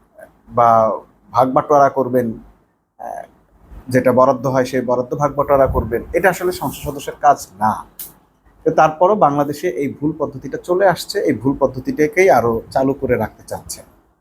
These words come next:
কারণ ওই একটাই, রাজনীতি হয়ে গেছে এখন অর্থ উপার্জনের একটা পথ। হ্যাঁ, যে যখন সরকার আসবে, সংসদ সদস্য হবে, তারা অবৈধ উপার্জন করবেন,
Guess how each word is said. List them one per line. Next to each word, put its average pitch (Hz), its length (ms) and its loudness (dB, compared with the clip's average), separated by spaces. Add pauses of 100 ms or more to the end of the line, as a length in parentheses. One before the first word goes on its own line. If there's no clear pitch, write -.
(140)
কারণ 185 220 4
ওই 175 120 4
একটাই, 139 340 -2
রাজনীতি 127 420 0
হয়ে 135 140 -2
গেছে 127 220 -6
এখন 123 260 -4 (600)
অর্থ - 360 0
উপার্জনের 120 720 2
একটা 107 320 -4
পথ। 110 200 0 (460)
হ্যাঁ, 147 280 -6
যে 110 160 0
যখন 113 260 -2
সরকার 117 380 0
আসবে, 117 420 -2
সংসদ 104 280 -10
সদস্য 123 340 -2
হবে, 123 340 -2 (520)
তারা 113 160 2
অবৈধ 117 340 2
উপার্জন 131 440 0
করবেন, 120 460 -2